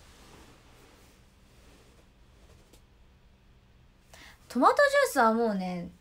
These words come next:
飲んだことあるか、あるっけっていうレベルでわかんないんだよね。覚えてない。一回ぐらいだけ飲んだことある。コーラはね、もう飲んだことないに等しいと思います。はい。なんか、ちょびっと飲んで、「あ、ダメ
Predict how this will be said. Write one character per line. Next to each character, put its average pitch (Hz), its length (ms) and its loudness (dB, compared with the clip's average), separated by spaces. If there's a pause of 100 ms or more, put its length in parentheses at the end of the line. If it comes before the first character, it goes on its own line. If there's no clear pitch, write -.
(140)
飲 269 80 -6
ん - 20 -2 (160)
だ 349 120 4
こ 220 100 -6
と 202 120 -2
あ 254 140 4
る 269 120 -4
か、 180 300 -6
あ - 120 0
る 466 200 0
っ - 60 -20
け 190 120 -8
っ 185 60 -12
て 190 80 -10
い 180 40 -6
う 180 60 -6
レ 185 120 -6
ベ 208 120 -6
ル 214 100 -6
で 202 100 -8
わ 196 140 -4
か - 160 -10
ん 466 80 -8
な 240 60 -6
い 208 60 -6
ん 190 60 -6
だ 185 60 -8
よ - 100 -10
ね。 - 160 -16 (600)
覚 311 200 -4
え 453 40 -2
て 466 100 -8
な 214 120 -2
い。 - 100 -12
一 220 180 -8
回 523 140 -2 (100)
ぐ 539 140 0
ら 302 120 4
い 233 40 -2
だ - 20 -4
け 220 80 -8
飲 208 140 -6
ん 202 40 -6
だ 190 80 -6
こ 196 100 -10
と 196 100 -14
あ - 40 -12
る。 - 140 -18 (800)
コ - 120 0 (140)
ー - 20 4
ラ 302 120 6
は 214 140 2
ね、 202 160 -4
も 202 180 -4
う - 20 -4
飲 285 140 -2
ん 494 40 -4
だ 427 100 0
こ 294 80 -6
と 233 100 -4
な 220 100 -2
い 214 40 -4
に 208 120 -6
等 240 120 -8
し 277 140 -10
い - 40 -10
と 202 80 -12
思 175 120 -10
い 165 60 -12
ま 165 160 -12
す。 - 360 -20
は - 240 -8
い。 - 100 -16 (800)
な 262 140 0
ん 254 60 -10
か、 214 120 -2 (500)
ち - 120 -6
ょ 349 40 -2
び 480 100 -6
っ 605 120 -14
と 262 240 4
飲 247 80 0
ん 226 40 -2
で、 214 340 2
「あ、 359 140 4
ダ 320 140 2
メ 415 60 0